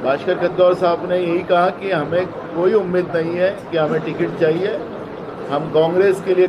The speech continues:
काम करना चाहते हैं, उस एरिया के किसानों के लिए, बेरोजगारों के लिए।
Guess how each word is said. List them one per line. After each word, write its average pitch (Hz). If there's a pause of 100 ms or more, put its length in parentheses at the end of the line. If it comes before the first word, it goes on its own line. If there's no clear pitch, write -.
काम 165
करना 160
चाहते 156
हैं, 196 (480)
उस 151
एरिया 165
के 156
किसानों 175 (100)
के 185
लिए, 190
बेरोजगारों 170
के 180
लिए। 202